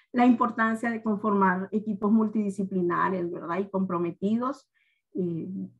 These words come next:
agradecemos mucho la participación de la academia, que es la que está trabajando también con, lo, con la,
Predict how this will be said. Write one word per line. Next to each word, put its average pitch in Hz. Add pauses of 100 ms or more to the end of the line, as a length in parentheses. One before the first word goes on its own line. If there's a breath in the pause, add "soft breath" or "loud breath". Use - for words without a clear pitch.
agradecemos 202
mucho 226
la 196
participación 190
de 196
la 196
academia, 190
que 180
es 185
la 190
que 196
está 190
trabajando 190
también 190
con, 202
lo, 180
con 170
la, -